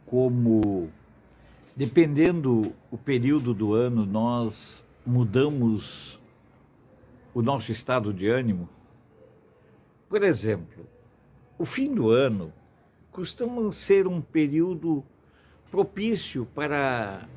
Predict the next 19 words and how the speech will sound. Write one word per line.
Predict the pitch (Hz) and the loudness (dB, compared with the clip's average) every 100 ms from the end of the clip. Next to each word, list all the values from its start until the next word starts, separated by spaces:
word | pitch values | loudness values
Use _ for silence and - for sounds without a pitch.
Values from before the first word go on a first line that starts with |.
| - - | -20 -12
vivenciarmos | 113 185 165 165 - 160 170 170 160 - | -2 2 2 2 -4 -4 -2 -2 -4 -6
situações | - 170 156 131 - 170 175 156 | -6 -4 -4 -6 -4 -2 -2 -2
de | 127 151 151 | 2 4 4
desânimo. | 127 131 170 127 151 151 117 87 - - - - - - - - - - - - - | 2 0 2 6 6 6 0 -6 -12 -20 -20 -20 -20 -20 -20 -20 -20 -20 -20 -10 2
Eu | 208 | 2
tenho | 269 262 220 | 4 2 4
conversado | 220 190 180 - 180 165 | 2 2 0 -2 -2 -2
com | 147 | -4
as | 143 | -6
pessoas | - 117 - 165 151 123 | -6 -6 -2 2 2 0
e | |
percebo | 120 160 123 - 175 165 160 | -4 -4 -2 0 0 0 -2
que | - | -2
elas | 160 156 123 | 0 0 0
estão | 139 - 143 143 147 139 - - - - - - - - | -4 -2 2 2 0 -8 -12 -16 -18 -20 -20 -20 -20 -12
desanimadas. | 143 180 156 196 202 180 175 170 117 107 - - - - | 4 4 6 4 2 0 -2 -4 -6 -6 -10 -16 -18 -14
Afinal | 135 160 165 160 | -10 -4 -2 0
de | 160 | 0
contas, | - 196 190 196 170 131 - - | 2 0 2 0 0 -2 -6 -14